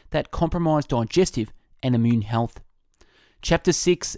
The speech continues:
The Keys to High-Fat, Low-Carb, Primal Style Eating. Vegetables are indeed composed entirely of carbohydrate, but they are high in fiber and water content, so even large portions of them deliver minimal carbohydrate calories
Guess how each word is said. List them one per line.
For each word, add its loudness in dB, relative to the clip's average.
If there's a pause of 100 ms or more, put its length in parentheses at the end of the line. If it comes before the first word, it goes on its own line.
The 0
Keys -4
to -4
High-Fat, 0
Low-Carb, 0 (360)
Primal 2
Style 0
Eating. 0 (500)
Vegetables 2
are 2
indeed 0 (500)
composed -2
entirely 0 (200)
of -4
carbohydrate, -2 (340)
but 0
they 0
are 0
high 0
in -2
fiber 0
and -2
water 0
content, -2 (360)
so -6
even 0
large 0
portions -2
of -4
them 0
deliver -2
minimal 2
carbohydrate -4
calories -2